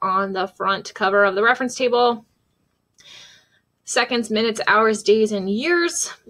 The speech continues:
And then your scientific notation you should remember from, um, like, middle school. But that's that. Every radioisotope is different. They have their own half-life.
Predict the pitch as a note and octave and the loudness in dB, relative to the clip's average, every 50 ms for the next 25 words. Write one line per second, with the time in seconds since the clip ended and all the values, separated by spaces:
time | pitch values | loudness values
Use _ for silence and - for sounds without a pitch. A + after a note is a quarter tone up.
0 | _ - A#3 A3+ G#3+ G#3 G#3 G3 G#3+ G#3+ A#3 G#3+ G#3 G#3+ A3 A3 A3 G#3 G3+ G3+ | _ -4 -2 0 0 0 0 -2 -2 -2 0 -2 -2 -2 -4 -6 -6 -6 -6 -6
1 | F#3+ - A#3 A3+ A3 G#3+ G#3+ G3+ G#3 G3 G3+ - G#3+ G3+ G3 F#3+ G3+ G3 F3+ F#3 | -6 -4 -4 -4 -2 -2 -2 -2 -2 -6 -4 -6 -4 -4 -4 -6 -6 -6 -4 -6
2 | F#3+ G3+ - - F#3 F3 - E3 D#3+ D#3 - G3+ G3+ - _ _ _ _ _ _ | -6 -6 -4 -4 -4 -4 -4 -4 -6 -6 -8 -8 -10 -12 _ _ _ _ _ _
3 | _ G3+ G3 G3 F#3+ F#3 F#3 F#3 E3+ D#3+ G3 - _ _ _ G#3 F#3 E3 - F3+ | _ -6 -4 -2 -2 -2 -4 -6 -8 -10 -12 -14 _ _ _ -8 -8 -8 -8 -6
4 | F#3 G3 G#3 G3+ - - G#3 G#3 G#3 G#3+ G#3+ - _ _ _ _ _ _ _ _ | -4 -4 -4 -6 -4 -2 -2 -2 -2 -4 -6 -12 _ _ _ _ _ _ _ _
5 | _ _ - _ _ _ _ _ - _ _ _ _ _ _ _ - - F4 F4+ | _ _ -20 _ _ _ _ _ -20 _ _ _ _ _ _ _ -4 0 0 0
6 | F4 - - E4+ D4 G#3+ - - - _ _ _ _ _ _ _ _ _ _ _ | 0 2 2 2 2 2 0 -4 -10 _ _ _ _ _ _ _ _ _ _ _
7 | _ _ _ _ _ _ _ _ _ _ _ _ _ _ _ _ _ - C4 C4 | _ _ _ _ _ _ _ _ _ _ _ _ _ _ _ _ _ -2 -2 -2
8 | C#4 B3+ C4+ C4+ C4+ C4+ B3+ B3 A#3+ A#3+ - B3+ B3+ B3 B3 B3 A3+ - B3+ B3 | -2 -2 -4 -2 -2 -2 -2 -2 -4 -6 -6 -6 -6 -6 -6 -8 -6 -6 -6 -6
9 | - G#3 - G#3 - - A#3 A3 G3+ G#3+ G#3+ A3+ A#3 A3+ A#3 A3+ A3 G#3+ G#3+ - | -6 -8 -10 -12 -16 -14 -10 -8 -6 -4 -2 -2 -2 -2 -2 -2 -4 -4 -4 -4
10 | - G3 F#3 G3 - - | -4 -4 -4 -4 -8 -12